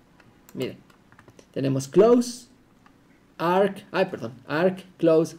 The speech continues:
half width, length, undo, width. Por ahora no utilizaremos ninguna de ellas más allá de close, que básicamente hace lo mismo que la otra línea. Mucha gente a veces te recomienda dibujar todo con polilínea.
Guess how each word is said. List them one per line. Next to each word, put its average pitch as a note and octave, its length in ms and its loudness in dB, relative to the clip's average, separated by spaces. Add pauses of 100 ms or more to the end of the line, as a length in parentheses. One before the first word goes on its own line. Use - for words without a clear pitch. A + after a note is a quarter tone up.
half E3 260 2
width, D#3+ 260 0 (120)
length, C#3+ 340 -4 (180)
undo, C#3+ 380 -2 (460)
width. C#3 280 -4 (560)
Por G3 140 8
ahora C#4 200 8
no C4 80 8
utilizaremos G3 580 4
ninguna E3+ 340 0
de E3+ 80 4
ellas F#3 420 0
más G#3 260 -2
allá G3 140 6
de E3+ 140 4
close, G3 380 0 (680)
que F3 80 -2
básicamente F#3 500 0
hace F3+ 160 -2
lo D3+ 100 -2
mismo E3 260 -4
que D#3+ 140 -6
la A2 160 -6
otra A#2 220 -8
línea. A2+ 260 -10 (880)
Mucha G3 320 4
gente G#3 500 2
a C3+ 140 -2
veces E3+ 240 2
te D#3+ 80 2
recomienda D3 420 0
dibujar C#3 420 -2
todo D3 240 0
con B2 160 -8
polilínea. D#3 540 0